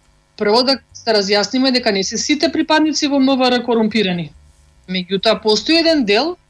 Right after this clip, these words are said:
кој што е во спрега со сторителите на кривичните дела. Во делот на, јас би рекла така наречениот модус операнди или начинот на извршување на кривичните дела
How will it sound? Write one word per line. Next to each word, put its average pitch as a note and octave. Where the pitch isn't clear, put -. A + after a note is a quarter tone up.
кој F#4+
што G#4
е F#4
во F4+
спрега C4+
со D4+
сторителите A#3+
на A#3
кривичните G#3
дела. F3
Во G#3+
делот F4
на, D#4+
јас D4+
би D#4+
рекла D#4
така C#4+
наречениот D4
модус C4+
операнди G#3
или A#3
начинот C#4+
на D4+
извршување C4
на B3
кривичните A3+
дела F3